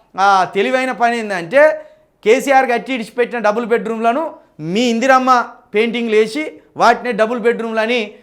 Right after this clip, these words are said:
పంచే ప్రయత్నంలో కూడా ఉన్నారన్నట్టు ఒక సమాచారం చక్కర్లు కొడుతుంది. మరి అది ఎంతవరకు నిజం అనేది తెలవాలి.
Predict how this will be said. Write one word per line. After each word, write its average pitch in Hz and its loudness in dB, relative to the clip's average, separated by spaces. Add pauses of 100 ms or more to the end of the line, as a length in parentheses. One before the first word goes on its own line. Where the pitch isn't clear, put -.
(140)
పంచే 208 -2
ప్రయత్నంలో 226 0
కూడా 220 0
ఉన్నారన్నట్టు 208 -4
ఒక 262 -4
సమాచారం 226 0 (300)
చక్కర్లు 220 -2
కొడుతుంది. 151 -6
మరి 165 0
అది 214 2
ఎంతవరకు 220 0
నిజం 214 -4
అనేది 208 -6
తెలవాలి. 139 -2